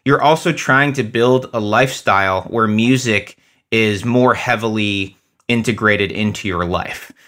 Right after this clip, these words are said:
And my, sort of my motto, uh, and, and slogan, I guess, is "Live your most musical life," right? So regardless of what you're doing, if you're working nine to five, if you're in school,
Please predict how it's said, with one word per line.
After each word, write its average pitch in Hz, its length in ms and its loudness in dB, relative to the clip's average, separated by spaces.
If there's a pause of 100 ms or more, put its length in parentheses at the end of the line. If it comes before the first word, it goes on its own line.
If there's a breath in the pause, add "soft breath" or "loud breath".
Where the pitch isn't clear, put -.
And 110 240 0
my, 107 360 2
sort 117 180 -4
of 107 60 -2
my 104 100 0
motto, 101 680 0
uh, 95 320 0
and, 92 340 -6
and 101 160 -6
slogan, 107 460 0
I 101 100 0
guess, 95 320 -2
is 104 220 -8
"Live 123 260 4
your 117 140 0
most 107 340 -2
musical 104 480 -2
life," - 640 -8
right? 113 160 2
So 117 140 -6
regardless 120 580 2
of 117 140 -4
what 107 120 -2
you're 104 120 -6
doing, 143 500 2
if 110 140 -12
you're 104 80 -4
working 104 260 -2
nine 101 200 0
to 92 60 -6
five, 107 560 0
if - 120 -20
you're 92 100 -6
in 87 80 -8
school, 110 540 0